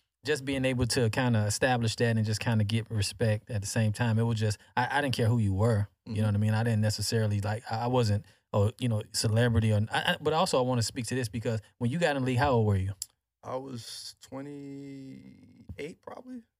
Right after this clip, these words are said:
Speaker 2: Yeah.
Speaker 1: And I was, I, and I was close to, I was almost thirty. So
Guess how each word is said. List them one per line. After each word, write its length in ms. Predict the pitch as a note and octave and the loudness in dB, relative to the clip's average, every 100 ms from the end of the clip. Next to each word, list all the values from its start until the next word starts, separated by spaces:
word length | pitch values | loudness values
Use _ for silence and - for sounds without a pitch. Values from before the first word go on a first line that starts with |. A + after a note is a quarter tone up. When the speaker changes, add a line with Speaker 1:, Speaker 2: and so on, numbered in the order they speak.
| _ _ _ _ _ _ _ _ - | _ _ _ _ _ _ _ _ -10
Speaker 2:
Yeah. 120 | D#3+ F#3 _ - | -8 -8 _ -4
Speaker 1:
And 120 | A2+ | 0
I 80 | B2 | 0
was, 140 | B2+ B2 | 0 -4
I, 60 | A#2 A#2 | -8 -8
and 100 | A2+ | -4
I 80 | B2 | -2
was 120 | C3+ | -2
close 220 | - C#3+ C3 | -4 -6 -4
to, 80 | |
I 140 | B2 B2+ | -6 -6
was 140 | A#2 | -4
almost 380 | B2+ B2+ G#2 - | -2 0 -2 -2
thirty. 260 | A#2 G2+ F#2 | -2 -2 -2
So 280 | C3+ A2+ | -2 -2